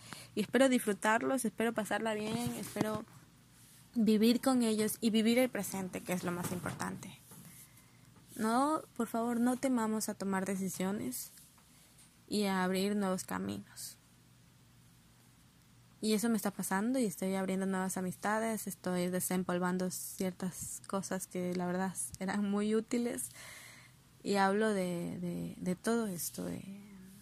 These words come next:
de gente valiosa, de gente con vida y con ganas de vivir y que te comparten esas ganas y que llegas al punto en el que incluso dejas de pensar en no querer existir en este mundo, al menos si vives en tercer mundo. Ah, no, se te olvida eso.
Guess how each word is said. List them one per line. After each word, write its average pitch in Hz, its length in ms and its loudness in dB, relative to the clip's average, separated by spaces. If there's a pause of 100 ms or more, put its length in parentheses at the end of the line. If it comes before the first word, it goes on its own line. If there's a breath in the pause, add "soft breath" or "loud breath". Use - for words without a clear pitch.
de 170 100 -4
gente 185 560 -4
valiosa, 185 640 0
de 185 100 -4
gente 190 560 -4 (500 loud breath)
con 208 300 2
vida 240 280 4
y 233 60 0
con 190 160 -2
ganas 202 260 2
de 208 120 0
vivir 190 300 2
y 233 60 2
que 208 120 0
te 175 100 -2
comparten 208 540 0
esas 196 260 0
ganas 190 420 -2
y - 120 -10
que 175 260 -6
llegas 196 240 0
al 196 120 2
punto 202 280 -2
en 202 80 0
el 175 140 -2
que - 80 -6
incluso 190 680 -2 (340 loud breath)
dejas 208 240 2
de 220 100 4
pensar 196 400 0
en 202 140 0
no 196 100 0
querer 208 300 0
existir 208 500 0
en 220 140 4
este 202 300 -2
mundo, 208 300 2
al 190 100 4
menos 190 180 2
si 196 100 2
vives 202 240 4
en 190 80 2
tercer 180 300 -2
mundo. 185 320 -2
Ah, 185 160 -4 (560 loud breath)
no, 170 180 -2
se 185 120 2
te 208 120 4
olvida 214 400 6
eso. - 320 -6